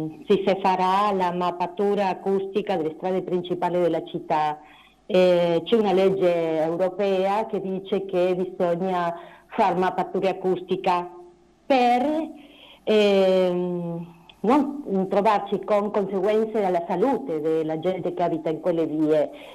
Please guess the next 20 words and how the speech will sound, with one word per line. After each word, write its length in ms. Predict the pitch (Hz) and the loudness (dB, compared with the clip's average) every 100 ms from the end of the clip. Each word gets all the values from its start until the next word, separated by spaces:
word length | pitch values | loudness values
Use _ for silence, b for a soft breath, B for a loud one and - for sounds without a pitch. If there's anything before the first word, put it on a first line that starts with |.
| B | B
per 180 | - 160 | 0 2
esempio 360 | 180 170 180 | 2 2 2
vie 240 | 156 180 175 | 4 4 4
del 160 | 160 156 | 2 2
forte 240 | 175 180 | -4 -2
passaggio, 640 | - 160 - 147 147 143 | -4 -4 -2 0 0 -4
può 160 | 139 151 | -2 2
essere, 680 | 143 156 151 156 151 143 139 B B B | 2 2 0 0 2 0 -2 B B B
ehm, 420 | - 165 156 147 | -2 0 2 0
mettiamo, 580 | 143 143 139 139 156 156 | -2 -4 -4 0 0 0
via 180 | 147 175 | 2 0
Commerciale, 720 | - 135 127 - 269 262 185 160 | 0 -6 -8 -2 0 2 2 0
che 100 | 151 | -2
dice 220 | 156 160 | -2 -2
il 160 | 160 - | -2 -2
sindaco 380 | 170 156 156 | -2 -2 -2
che 80 | - | -6
passano 480 | 156 151 156 151 135 - - | -6 -4 -4 -4 -6 -16 -14
non 140 | 143 135 | -10 -4
so 240 | 160 156 | -4 -4